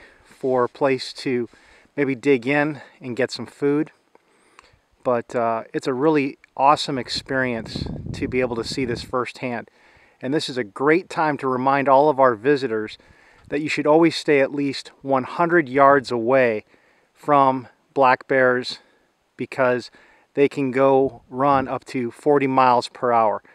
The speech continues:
And so you always wanna make sure that you keep a safe distance. So even though I'm, uh, able to get pretty close with my extended zoom on this camera,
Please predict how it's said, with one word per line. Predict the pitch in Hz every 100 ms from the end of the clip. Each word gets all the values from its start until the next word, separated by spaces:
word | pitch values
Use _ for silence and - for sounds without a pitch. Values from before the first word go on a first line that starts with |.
| _ _ _ _
And | 139 127
so | 135
you | 123
always | 143 147
wanna | 139 135
make | 131 -
sure | 143
that | 123
you | 135
keep | - 143
a | - -
safe | - - 143 131 -
distance. | 120 123 - 120 - - _
So | - 143
even | 156 165
though | 160 147 143 _ - _ _ -
I'm, | 135 139 139
uh, | 127 120
able | 123 160 156
to | 139
get | 143 -
pretty | 151 139
close | 151 139 -
with | 131 -
my | 127 123 123
extended | 113 - - 151 143 120
zoom | 107 143 143
on | 123 120
this | 110
camera, | - 139 123 110